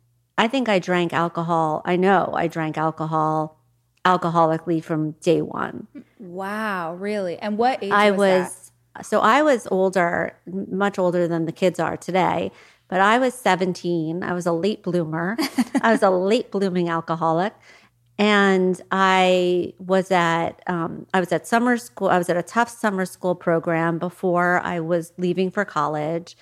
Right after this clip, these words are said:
Speaker 1: And I'd never drank. And my grandmother was dying of cancer. And she was like my second mom.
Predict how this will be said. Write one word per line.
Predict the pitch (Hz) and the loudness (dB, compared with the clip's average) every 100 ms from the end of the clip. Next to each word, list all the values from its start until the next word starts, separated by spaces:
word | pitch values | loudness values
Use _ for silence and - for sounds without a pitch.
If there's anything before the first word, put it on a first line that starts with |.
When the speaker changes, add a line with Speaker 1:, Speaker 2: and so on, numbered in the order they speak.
| _ - - _ _ | _ -20 -20 _ _
Speaker 1:
And | 185 185 180 175 170 170 165 - | 2 4 4 2 2 2 0 0
I'd | 175 170 | 0 2
never | 175 170 180 220 | 2 0 0 -2
drank. | 190 156 156 180 - - _ _ - | -2 -4 -4 -6 -8 -20 _ _ -4
And | 185 175 170 165 170 - - | 0 2 2 0 0 -4 -10
my | 180 185 175 170 170 170 165 - _ _ - | -4 -2 0 0 0 -2 -4 -10 _ _ -4
grandmother | 196 202 214 202 180 170 165 165 185 - _ _ _ | 0 2 2 0 0 0 2 0 -2 -8 _ _ _
was | 180 190 175 175 170 165 165 - - 170 | 0 2 2 2 0 -2 -6 -12 -18 -8
dying | - 165 165 160 165 | 0 0 2 0 -4
of | - | -6
cancer. | - - 165 - - - - | -8 -10 -8 -8 -6 -6 -4
And | 170 | -6
she | - - 190 | -6 -4 -2
was | 185 175 | -2 -2
like | 175 165 | -4 -4
my | 165 | -6
second | 165 - - 170 | -6 -8 -8 -6
mom. | - - - 196 | -6 -6 -8 -10